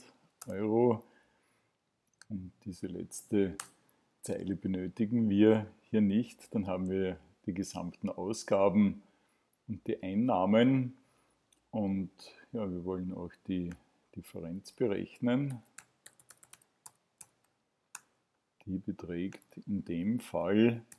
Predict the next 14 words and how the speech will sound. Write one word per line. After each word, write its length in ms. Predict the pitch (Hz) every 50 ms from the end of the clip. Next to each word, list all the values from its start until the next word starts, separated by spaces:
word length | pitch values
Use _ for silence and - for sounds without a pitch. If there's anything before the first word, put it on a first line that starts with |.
| _ _ _ _ _ _ _ _ _
wieder 200 | _ 104 104 110
mit 200 | 110 104 101 -
einer 180 | 101 95 98 95
Formel 420 | - - 95 90 92 101 107 107
berechnet, 880 | 101 - 107 87 90 92 92 - - - - 110 104 101 98 101 - - - _ _ _ _ _ _ _ _ _ _ _ _ _ _ _
die 400 | _ 107 101 98 95 92 92 85 - _ _ _ _ _ _ - _ _ _ _ _
Einnahmen 920 | 95 92 101 110 113 101 85 82 90 101 104 104 101 104 104 101 101 101 - _ _ _ - _ _ _ _ _ _ _
minus 640 | 101 98 95 101 104 107 107 107 95 - - - _
die 380 | 101 92 90 90 87 85 85 - _ _ _ - _ _ _ _
Ausgaben, 960 | - 92 85 90 101 - - - 101 85 87 95 92 104 117 120 120 110 92 - _ _ _ _ _ _ _ _ _ _ _ _ _ - _ _ _ _
also 200 | 107 - - 98
minus 400 | 90 92 98 104 110 107 - -
fünfundsiebzigtausend 1800 | - 90 92 95 104 98 - - 80 - - - - 101 95 87 - - - _ _ _ _ _ - 82 80 80 85 - 107 101 92 - - -
Euro. 460 | - 90 90 85 80 87 90 85